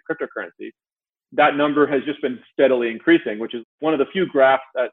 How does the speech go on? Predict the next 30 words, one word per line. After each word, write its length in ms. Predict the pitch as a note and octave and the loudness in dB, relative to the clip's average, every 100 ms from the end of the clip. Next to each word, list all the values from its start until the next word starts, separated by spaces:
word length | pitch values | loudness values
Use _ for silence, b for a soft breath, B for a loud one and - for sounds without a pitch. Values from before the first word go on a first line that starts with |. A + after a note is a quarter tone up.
| _ | _
Coinbase 300 | C3+ A#2+ A2+ | -6 -6 -8
that 120 | B2 A#2+ | -8 -10
actually 240 | - G#2+ _ | -8 -14 _
steadily 320 | C3 B2 A2+ | -2 -2 -2
increases. 400 | A2 C3 A#2+ A#2 | -6 -10 -10 -12
<laughs> 140 | - F#3 | -12 -4
Most 240 | E3 E3+ | -2 -2
things 220 | D#3+ C#3 B2 _ _ - | -4 -6 -8 _ _ -6
are 80 | C3 | 2
very 260 | C#3+ C3+ | 4 4
volatile. 360 | A2+ B2 C3 A#2+ | 4 2 2 0
They 100 | A2+ | -4
look 140 | A#2+ - | -6 -8
kind 140 | B2 | -10
of 100 | A2 G2 | -10 -10
the 80 | |
price 180 | - A#2 A2 | -6 -6 -6
of 80 | |
Bitcoin 320 | A#2 - A#2 A2 | -10 -10 -12 -12
or 100 | G#2+ | -12
something 280 | A#2 A2 | -12 -12
like 160 | G2+ G2 | -14 -8
that. 180 | G#2 G2+ - _ _ _ _ - | -6 -6 -10 _ _ _ _ -4
For 100 | C#3+ | -2
years, 320 | D3 B3 D#3+ | 2 2 2
people 220 | D#3+ D#3 C3 | 0 2 2
were 100 | B2+ | 4
asking 360 | C#3 - B2 | 2 0 -6
me 80 | A2+ | -6
this 180 | A2+ | -6